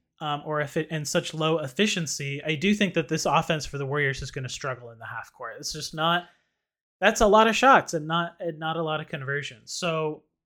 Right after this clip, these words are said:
there obviously needs to be some improvement there. I personally have a lot of faith in Klay Thompson. I don't think that the time off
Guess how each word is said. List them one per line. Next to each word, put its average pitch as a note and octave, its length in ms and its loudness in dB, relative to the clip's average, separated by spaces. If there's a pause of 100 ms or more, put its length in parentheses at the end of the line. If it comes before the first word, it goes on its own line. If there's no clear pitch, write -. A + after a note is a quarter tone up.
(1400)
there F3+ 160 10
obviously G3+ 460 8
needs E3 280 -2
to - 80 -4
be D3 380 -2
some C#3+ 380 -4
improvement C#3 680 -8
there. C3 400 -2 (580)
I E3 160 4
personally D3+ 680 -4
have C#3+ 360 0
a C#3+ 80 -8
lot C#3+ 240 -2
of C#3+ 80 -8
faith C#3+ 220 -2
in C#3 80 -8
Klay C3+ 200 -8
Thompson. C#3+ 460 -8
I C#3 140 -10
don't E3 320 -6
think E3+ 280 -10
that C#3+ 140 -14
the D3 80 -12
time D3 320 -2
off C#3+ 380 -4